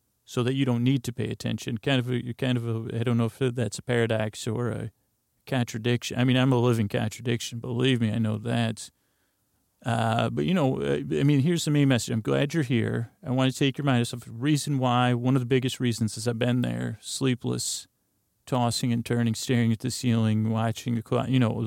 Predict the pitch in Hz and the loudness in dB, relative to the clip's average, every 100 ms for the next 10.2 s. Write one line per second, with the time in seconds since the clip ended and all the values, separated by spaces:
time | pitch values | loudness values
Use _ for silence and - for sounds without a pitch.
0 | 123 127 123 131 127 131 123 110 110 - | -4 -4 -4 0 4 4 4 2 -2 -4
1 | - 113 110 - _ _ _ _ _ _ | -8 -8 -10 -16 _ _ _ _ _ _
2 | _ _ _ 127 123 123 123 123 - 151 | _ _ _ -8 -4 0 0 0 0 0
3 | 147 147 - 143 151 147 151 - 147 131 | 2 0 2 0 2 2 2 0 2 2
4 | 135 117 117 113 117 117 123 117 123 120 | 4 2 0 -2 -2 -2 -6 -4 0 0
5 | 117 120 127 131 - 156 151 - 113 127 | 0 -2 -2 -4 0 0 0 -6 -6 -6
6 | - 135 139 127 165 175 151 139 127 135 | -4 0 0 0 -2 2 2 2 2 0
7 | 127 147 117 110 113 120 117 - 135 127 | 2 0 0 -2 -2 -8 -6 -4 0 0
8 | 123 120 147 156 147 - 139 135 120 135 | -2 0 0 0 -2 -2 -2 -2 0 -2
9 | 135 127 - 131 143 147 - 143 127 110 | 0 -2 0 2 4 2 0 0 2 0
10 | - - | -4 -10